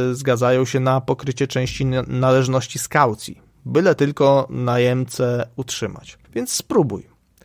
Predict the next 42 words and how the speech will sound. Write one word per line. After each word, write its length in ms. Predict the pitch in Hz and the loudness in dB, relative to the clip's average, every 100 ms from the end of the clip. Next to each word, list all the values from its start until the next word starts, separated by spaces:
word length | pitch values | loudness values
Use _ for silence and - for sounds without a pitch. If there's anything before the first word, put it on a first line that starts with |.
| _ - | _ -4
I 60 | |
to 100 | 156 | -2
samo 280 | 170 214 226 | 2 0 0
dotyczy 680 | 185 139 175 175 185 175 165 - | -2 0 -2 0 0 0 0 -2
na 120 | 139 | -4
przykład 320 | - 165 156 | -4 -6 -2
umów 300 | 165 160 165 | 2 2 2
leasingowych. 720 | 160 160 175 170 156 117 - | -2 0 2 4 4 2 -2
Jeżeli 400 | 120 117 147 147 | -4 0 2 2
leasingujesz 560 | 143 135 147 143 147 139 | 0 0 0 2 2 2
na 80 | 131 | -2
przykład 320 | - 135 120 | -4 -4 -6
sprzęt 440 | - - 131 131 | -8 -4 0 0
medyczny 420 | 123 117 113 - 117 | 0 -4 -4 -6 -8
czy 120 | 110 | -6
samochód, 540 | - 104 120 127 - | -4 2 2 0 -2
możesz 280 | 131 170 151 | 0 2 0
zwrócić 400 | 127 123 127 131 | 0 -4 -4 -4
się 100 | - | -4
do 120 | 123 | -4
firmy 300 | 117 135 127 | 0 0 2
leasingowej 640 | 123 123 131 127 120 117 | 0 0 0 2 2 2
na 100 | 123 | 0
przykład 300 | 117 139 131 - | -2 -2 -2 0
o 180 | 123 123 - - | -2 -2 -10 -8
czasowe 460 | - 123 - 131 131 | -2 0 2 4 4
zawieszenie 520 | 123 123 117 123 123 | 4 2 0 0 -2
spłaty 420 | 117 - 120 120 | -4 -6 -4 -4
rat. 260 | 117 92 - _ - - - | -6 -6 -14 _ -20 -20 -2
To 120 | 147 | 2
zazwyczaj 520 | 175 143 143 175 156 | 4 2 2 2 0
będzie 360 | 131 143 156 143 | 2 0 2 2
wiązało 460 | 143 135 147 143 | 2 2 4 4
się 140 | 135 143 | 2 -2
z 160 | - | -4
koniecznością 720 | - 135 131 - 139 127 - - | -2 0 0 -2 -4 -4 -4 -2
aneksowania 720 | 127 123 117 131 123 123 123 | 0 -2 -2 -2 0 -2 -2
umowy 420 | 120 135 156 143 | 0 2 2 2
czy 120 | 117 | -2
przedłużenia 640 | 113 127 117 120 139 160 | -4 -4 0 2 2 2
samego 380 | 143 123 120 120 | 0 0 0 0
leasingu, 600 | 120 120 196 190 127 113 | 0 0 0 0 0 -2